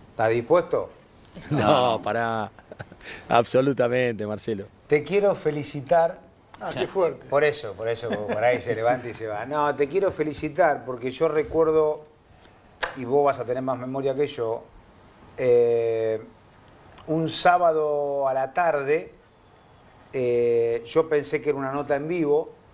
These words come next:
Speaker 1: pero era una nota que le habías dado a Toti Pazman el viernes a la noche. Y se estaba repitiendo y la agarré justo
Speaker 2: Sí.
Speaker 1: en el medio. Y yo recuerdo que fue un notón, porque cuando uno hace apellido en el fútbol,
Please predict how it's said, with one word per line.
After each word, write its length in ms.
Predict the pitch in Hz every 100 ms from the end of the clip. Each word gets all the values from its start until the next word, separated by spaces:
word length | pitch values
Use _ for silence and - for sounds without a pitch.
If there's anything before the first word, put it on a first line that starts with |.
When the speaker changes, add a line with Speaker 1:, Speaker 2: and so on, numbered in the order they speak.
| _ - - -
Speaker 1:
pero 200 | 127 123
era 100 | 147
una 120 | 143
nota 260 | 147 147 151
que 100 | 131
le 60 | 127
habías 260 | 131 139
dado 220 | 135 147
a 100 | 135
Toti 300 | - 147 135
Pazman 580 | 123 151 143 151 160 165 -
el 180 | 120
viernes 500 | 117 147 151 139 131
a 60 | 127
la 100 | 123
noche. 380 | 170 147 - 87 - - - - - - - - -
Y 80 | 113
se 100 | 127
estaba 260 | 113 147 151
repitiendo 680 | 143 131 147 165 156 214
y 40 | 156
la 100 | 120
agarré 300 | 117 117 139
justo 240 | 147 139
Speaker 2:
Sí. 40 | 123
Speaker 1:
en 80 | 135
el 120 | 131
medio. 500 | 143 127 120 143 - - _ - - - - - - -
Y 120 | 135
yo 160 | 131 190
recuerdo 380 | 185 156 196 175
que 100 | 151
fue 160 | - 196
un 80 |
notón, 560 | 180 170 180 147 131 147 - - - - - -
porque 1040 | 135 127 - 139 135 131 131 127 127 127 -
cuando 300 | - 135 143
uno 680 | 175 190 170 160 151 139 143 143
hace 240 | 156 -
apellido 420 | 139 143 160 165
en 80 | 165
el 120 | 170
fútbol, 500 | 165 185 180 185 190